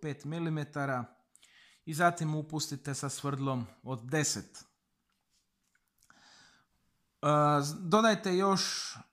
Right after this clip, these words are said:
osamnaest milimetara za ovu našu treću rupu. Znači, od ove donje crte, e, povucite,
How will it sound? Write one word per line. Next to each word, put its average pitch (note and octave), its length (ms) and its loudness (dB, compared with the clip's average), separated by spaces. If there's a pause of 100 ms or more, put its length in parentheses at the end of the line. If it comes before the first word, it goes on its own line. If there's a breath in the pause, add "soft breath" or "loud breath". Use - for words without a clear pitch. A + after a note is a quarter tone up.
osamnaest E3 840 2
milimetara D3 920 0
za B2 520 2
ovu C#3 180 -2
našu C#3+ 360 -2 (160)
treću F3+ 380 2
rupu. C3+ 360 -4 (1700 soft breath)
Znači, F#3 380 2
od D#3+ 120 2
ove F#3+ 180 4
donje E3 340 4
crte, F#3 420 0
e, D#3+ 180 4 (720 loud breath)
povucite, D#3 840 0